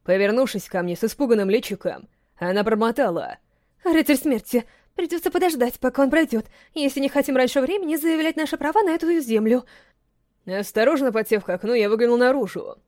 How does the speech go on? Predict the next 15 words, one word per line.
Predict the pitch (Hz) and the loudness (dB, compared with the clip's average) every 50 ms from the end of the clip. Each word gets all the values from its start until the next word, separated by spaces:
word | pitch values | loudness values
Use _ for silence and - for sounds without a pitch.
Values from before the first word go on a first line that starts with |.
| _ _ _ | _ _ _
В | _ | _
темноте | - - - 190 190 196 208 208 202 - 254 247 233 | -14 -8 -6 -4 -2 0 0 0 0 0 2 2 2
ночи | 214 226 269 254 - - - - - - - - _ _ | 2 0 -2 -4 -8 -12 -12 -12 -12 -12 -16 -20 _ _
медленно | - 170 180 196 220 277 311 285 294 277 277 262 | -10 -8 -6 -4 -2 -2 -2 -2 0 2 2 2
двигалась | 240 254 269 247 269 269 262 240 | 2 0 2 4 4 2 2 2
массивная | 233 226 214 - 254 254 247 247 240 | -2 -2 -2 -2 -2 0 0 0 0
темная | - 247 240 240 240 240 | 2 0 0 2 2 0
фигура, | 226 - 254 254 233 247 254 180 - - - - - - - _ _ _ _ _ _ | 0 -2 -4 -6 -4 -4 -4 -4 -4 -6 -8 -10 -14 -18 -20 _ _ _ _ _ _
еле | _ 180 180 190 196 196 190 | _ -4 -2 0 0 0 0
заметная | 170 196 196 202 208 220 214 208 196 190 175 165 165 | 0 -2 -2 0 0 0 0 -2 -2 -4 -4 -4 0
даже | 170 185 202 196 226 208 | 2 2 2 2 2 -2
с | - | 0
помощью | - 240 240 240 - - 240 | 0 0 2 2 0 0 0
моего | 233 233 226 233 | 0 2 2 2
зрения. | 220 220 262 254 220 180 175 165 101 80 - - _ | 2 2 0 0 0 -2 -4 -6 -8 -12 -14 -16 _